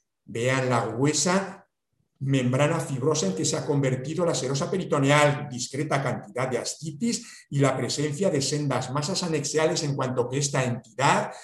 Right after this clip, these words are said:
la peritonitis encler-, esclerosante encapsulante, se describe asociada a tecomas luteinizantes. Aquí tienen ustedes esos tecomas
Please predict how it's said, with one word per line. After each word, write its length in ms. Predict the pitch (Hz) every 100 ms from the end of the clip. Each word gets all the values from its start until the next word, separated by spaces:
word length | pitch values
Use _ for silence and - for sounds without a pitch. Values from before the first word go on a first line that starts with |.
| -
la 180 | 123 127
peritonitis 540 | 120 - 117 139 143
encler-, 360 | 135 127 123 -
esclerosante 580 | 131 - 120 113 139 120
encapsulante, 840 | 117 170 - 156 143 143 202 208 - -
se 160 | - 147
describe 640 | 139 139 151 165 185 -
asociada 800 | 139 135 127 123 151 190 240 240 - - -
a 360 | 214 214 - -
tecomas 680 | 139 139 165 220 220 - -
luteinizantes. 1040 | 143 151 139 156 151 135 123 107 92 101
Aquí 160 | 107 120
tienen 300 | 117 107 101
ustedes 440 | - 139 139 139
esos 400 | 135 131 - -
tecomas 540 | 123 - 180 214 208